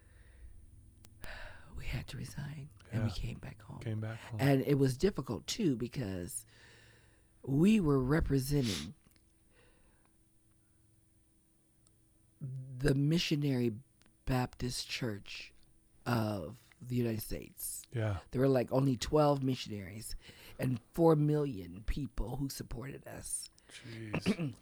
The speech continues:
Speaker 1: <clears throat> It's like in the Church of Jesus Christ of Latter-day Saints, if an apostle said, "I'm resigning,"
Speaker 2: Right.
Speaker 1: that would be
Speaker 2: That's
Speaker 1: very difficult,
Speaker 2: Yeah, it'd be
Speaker 1: right?
Speaker 2: like, "Whoa, what?"
Speaker 1: "Well, well, what happened?
Speaker 2: <laughs>
Speaker 1: What, why?"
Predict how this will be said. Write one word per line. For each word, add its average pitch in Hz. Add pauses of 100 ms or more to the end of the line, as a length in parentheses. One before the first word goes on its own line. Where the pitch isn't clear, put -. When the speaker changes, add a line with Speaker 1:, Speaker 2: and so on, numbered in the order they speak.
Speaker 1:
<clears throat> -
It's 160
like 151 (440)
in 151
the 151
Church 160
of 120
Jesus 127
Christ 117
of 101
Latter-day 107
Saints, -
if 101
an 113
apostle 90 (200)
said, 107
"I'm 101
resigning," 95 (720)
Speaker 2:
Right. 107
Speaker 1:
that 135
would 120
be 98 (160)
Speaker 2:
That's 113
Speaker 1:
very 131
difficult, - (200)
Speaker 2:
Yeah, 113
it'd 104
be 110
Speaker 1:
right? 107
Speaker 2:
like, 98
"Whoa, 123
what?" 107
Speaker 1:
"Well, 127
well, 120
what 139
happened? 165
Speaker 2:
<laughs> -
Speaker 1:
What, -
why?" 143